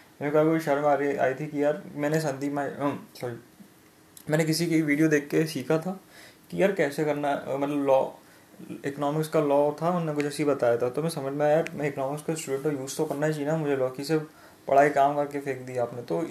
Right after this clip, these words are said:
यूज़ करना चाहिए। तो सर आपको कैसे करना चाहिए, बच्चों को ऐसे असाइनमेंट देने चाहिए कि यार जाओ, आज तुम्हारा असाइनमेंट है, सपोज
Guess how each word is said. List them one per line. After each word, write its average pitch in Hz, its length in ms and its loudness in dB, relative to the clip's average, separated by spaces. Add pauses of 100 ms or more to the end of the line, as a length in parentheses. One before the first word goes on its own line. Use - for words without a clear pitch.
यूज़ 151 200 -2
करना 131 220 -4
चाहिए। 120 240 -10 (500)
तो 160 60 -10
सर 180 140 6
आपको 160 240 6
कैसे 160 180 0
करना 151 220 -2
चाहिए, 180 300 -8 (840)
बच्चों 139 360 0
को 175 80 6
ऐसे 156 180 6
असाइनमेंट 156 420 0
देने 143 220 -2
चाहिए 151 280 -2 (720)
कि 165 200 4
यार 165 280 8 (440)
जाओ, 143 400 6 (420)
आज - 120 0
तुम्हारा 151 260 4
असाइनमेंट 151 480 0
है, 175 100 0 (2000)
सपोज 147 760 4